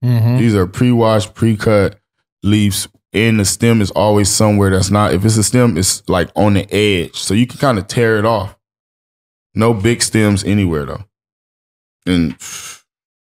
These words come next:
Speaker 2: with me marketing it and the people who I know, it's like, I could give one, like, I gave something to Thug, right? You'll never see Thug post it. He never posted it. But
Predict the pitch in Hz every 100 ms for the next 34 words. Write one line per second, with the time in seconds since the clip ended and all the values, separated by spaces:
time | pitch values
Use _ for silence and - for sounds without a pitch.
0 | _ - - 78 - 87 104 101 92 104
1 | 107 107 107 107 110 110 73 87 95 -
2 | _ _ - - 101 101 98 98 92 113
3 | 107 98 101 110 _ _ _ _ _ _
4 | _ _ - 87 87 80 95 107 98 98
5 | 104 98 101 92 85 104 104 104 98 101
6 | 95 92 110 107 92 90 98 82 _ _
7 | _ _ - 110 110 113 117 110 - 110
8 | - 107 101 90 - 101 - - - _
9 | _ _ _ - 113 131 117 110 127 113
10 | 110 - 87 - _ _ - 110 95 -